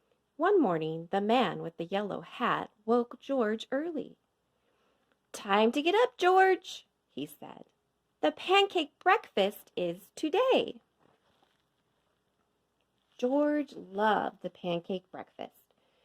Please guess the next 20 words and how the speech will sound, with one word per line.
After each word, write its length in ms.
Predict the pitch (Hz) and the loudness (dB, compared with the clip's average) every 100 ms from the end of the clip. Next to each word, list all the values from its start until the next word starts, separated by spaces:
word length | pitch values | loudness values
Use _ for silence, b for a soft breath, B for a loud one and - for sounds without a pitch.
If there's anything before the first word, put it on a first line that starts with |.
| _ _ - | _ _ -4
It 160 | 320 | -2
was 160 | 190 180 | 0 -2
a 140 | 170 _ | -4 _
fundraiser 560 | 254 302 226 165 - 71 | 0 0 -2 -4 -10 -12
held 440 | - 240 156 - _ | -4 -2 -2 -6 _
every 380 | 190 202 226 277 | 2 2 2 -4
year 400 | 277 247 170 - - | -2 -4 -4 -8 -12
to 120 | - | -6
make 260 | 202 196 - | -4 -4 -2
money 340 | 240 220 170 | 0 0 -4
for 160 | - 220 | -8 -10
special 500 | - - 294 - 302 | -10 -6 -6 -4 -8
programs 680 | - 320 359 226 156 160 208 - | -6 -4 -4 -4 -6 -8 -8 -10
at 140 | 220 | -6
the 80 | 277 | -6
Children's 520 | - 453 440 254 - | 0 0 2 0 -2
Hospital. 640 | - 156 _ - - - _ _ _ _ _ _ _ _ _ _ _ _ - | -10 -20 _ -10 -10 -12 _ _ _ _ _ _ _ _ _ _ _ _ -6
Besides 680 | 214 208 247 285 185 160 - | -6 0 4 6 4 2 -4
eating 320 | 190 202 175 160 | -6 -2 -2 -2
pancakes, 720 | - 226 240 - 156 156 | 0 2 2 -2 -14 -14